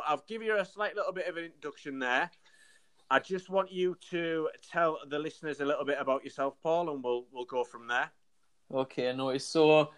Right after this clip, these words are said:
Speaker 2: in October twenty eighteen, um, me and my wife split up.
Speaker 1: Okay.
Speaker 2: Uh, kind of, like, left the marriage with nothing apart from a one-year-old son. But in terms of house, I was back in my old man's spare room. Um, I was kind of working with my wife, so obviously lost that.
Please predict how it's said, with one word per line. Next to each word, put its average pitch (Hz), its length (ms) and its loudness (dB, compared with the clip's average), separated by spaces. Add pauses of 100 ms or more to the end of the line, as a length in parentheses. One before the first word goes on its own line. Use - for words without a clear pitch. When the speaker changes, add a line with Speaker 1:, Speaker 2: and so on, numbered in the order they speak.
(180)
Speaker 2:
in 156 100 2
October 175 460 6
twenty 156 400 4
eighteen, 165 560 4 (180)
um, 127 460 0 (160)
me 139 120 -4
and 131 80 -6
my 123 60 0
wife 127 320 6
split - 320 -4
up. 160 240 4 (480)
Speaker 1:
Okay. 101 140 -20
Speaker 2:
Uh, 123 500 2 (320)
kind 135 280 8
of, 123 120 0
like, 120 160 6
left 131 560 4
the 127 80 -4
marriage 123 380 6
with 120 80 -4
nothing 131 520 2 (600)
apart 120 460 8
from 120 180 -2
a 113 80 4
one-year-old 120 540 4
son. 127 460 2
But 110 100 4
in 117 100 -2
terms 117 380 2
of 113 140 0
house, 120 360 8
I 113 40 4
was 113 100 4
back - 200 10
in 120 100 2
my 117 160 6
old 120 220 6
man's 117 280 2
spare 117 320 8
room. 135 380 6 (540)
Um, 117 440 6
I - 40 8
was 120 120 6
kind 123 180 8
of 113 60 4
working 131 380 12
with 131 180 2
my 127 100 6
wife, 131 280 8
so 113 180 -2
obviously 113 320 -6
lost 120 320 0
that. 127 300 8